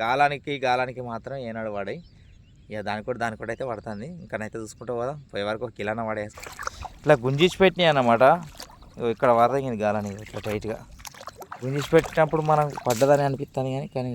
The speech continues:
రాపో-, ఓ, ఈరోజు పడ్డది, పడ్డది కానీ ఇది కూడా చచ్చింది ఫ్రెండ్స్. సరే, ఇది చచ్చిపోయింది. అవి మొత్తం ఇంకో పొడిచినాయి. ఎటి అంటే కొంగలు పొడిచినాయి ఫ్రెండ్స్. ఇవి ఏ కొంగలు పొడిచినాయి చూడండి,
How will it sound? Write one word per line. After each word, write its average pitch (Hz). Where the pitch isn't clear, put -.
రాపో-, 113
ఓ, 123
ఈరోజు 117
పడ్డది, 113
పడ్డది 147
కానీ 147
ఇది 131
కూడా 147
చచ్చింది 127
ఫ్రెండ్స్. 107
సరే, -
ఇది 120
చచ్చిపోయింది. 180
అవి 185
మొత్తం 165
ఇంకో 127
పొడిచినాయి. 139
ఎటి 147
అంటే 151
కొంగలు 147
పొడిచినాయి 127
ఫ్రెండ్స్. 110
ఇవి 98
ఏ 156
కొంగలు 156
పొడిచినాయి 131
చూడండి, 139